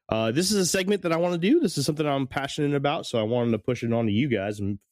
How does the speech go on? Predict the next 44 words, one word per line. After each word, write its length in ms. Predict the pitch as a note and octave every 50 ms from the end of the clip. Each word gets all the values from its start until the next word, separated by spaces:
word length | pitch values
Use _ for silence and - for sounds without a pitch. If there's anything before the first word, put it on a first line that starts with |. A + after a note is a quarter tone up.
| _
force 260 | - C3 C3 C3+ - -
you 60 | G#2+
guys 240 | A2+ A2 A2 A2 G#2+
to 80 | G#2+
listen 260 | A2 A2+ - - A2 G#2
to 300 | - A#2 A2+ A2 A2 - - - - - - -
some 300 | - A#2+ G#2 G#2 F#2+ - -
Bigfoot 440 | A#2+ B2+ B2+ - - A#2 - -
stuff 400 | - - - - A2 A2+ - - - -
every 200 | G#2 G#2 A2+ A2
time 220 | - A#2 A2+ A2
we 80 | A2 G#2
do 240 | G2 G#2 G#2+ G#2 G2
an, 120 | G2+ - - _ _ - -
an 200 | F#2+ F#2+ - -
Infinite 380 | G#2 G#2+ G2+ - G#2+ G#2+ G2+ D2+
Rabbit 320 | G#2 G#2 G2 F#2+ G2 F#2+
Hole 180 | G#2 G2 G2 F#2+
news 320 | F#2+ F#2+ F#2+ G2 G2 -
segment. 340 | G#2 G2 G2 A2 C#3 D#3+ - _ _ _ _ _ _ _ _ _ _ _ -
And, 320 | B2 B2 B2+ C3 C#3 C#3+ D3
uh, 380 | D3 D3 D3 D3 D3+ D3 - - -
I'm 380 | C3 D3+ E3 F3 F3 F3 D#3+ - A#2
very 500 | A#2+ G#2 G2+ B2+ D3+ E3 D#3+ E3 E3 -
proud 400 | _ - C#3+ C#3+ D3 D3 C#3+ C3+
to 80 | B2+
bring 240 | B2 D3+ D#3+ D3 -
it 80 | D#2 -
to 120 | - F#2+
you 160 | F2 E2 E2+
guys 460 | D#2+ D2+ C#2+ D2 D2 - - - - _ -
because 320 | D#2 - - F2+ E2+ D#2+
I 120 | D#2 D#2+ G#2+
am 180 | A#2+ B2+ C3+
a 40 | C#3
fan. 300 | C3+ - C#3 C3+ B2+ E2 - _ _ _ _ _ _ _ _ _ _ _ _ _ _ _ -
But 80 | - E3
anyways, 260 | E3+ B2 F#2 F2 F#2+
all 60 | G#2
right, 160 | B2 A2+ F#2 F#2
jumping 260 | - B2 C3 D3 C#3
into 140 | C3 B2+ A#2
Bigfoot 320 | C3 E3 D#3+ - - -
news. 360 | - D#2+ C2+ A#1+ - - -